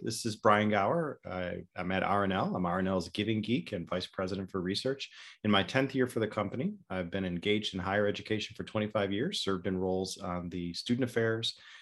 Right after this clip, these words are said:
admission, then annual giving and major gift side, and now work for R N L, a platform company that helps, uh, charities and a lot of higher education institutions engage students and donors across the life cycle,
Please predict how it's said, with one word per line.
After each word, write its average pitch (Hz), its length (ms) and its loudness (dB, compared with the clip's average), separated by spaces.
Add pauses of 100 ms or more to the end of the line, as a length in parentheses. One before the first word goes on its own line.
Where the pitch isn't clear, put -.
(100)
admission, 104 600 0 (280)
then 110 200 4
annual 127 360 6
giving 127 380 4
and 104 180 0
major 107 240 0
gift 127 220 2
side, 98 380 0 (120)
and 92 280 -2
now 98 220 0
work 95 280 0
for 92 220 0
R 98 200 0
N 95 80 -4
L, 98 360 -4
a 95 40 -14 (100)
platform 101 420 0
company 98 480 -4
that 87 180 -4
helps, - 460 -4 (480)
uh, - 100 -16
charities 117 520 2
and 92 320 -4
a - 40 -14
lot 95 240 0
of 110 120 2
higher 101 200 0
education 98 460 -4
institutions 92 640 -8
engage 90 640 -6
students 113 600 0
and 82 120 -12
donors 92 380 -4
across 98 480 0
the - 100 -8
life 92 220 -2
cycle, 87 420 -6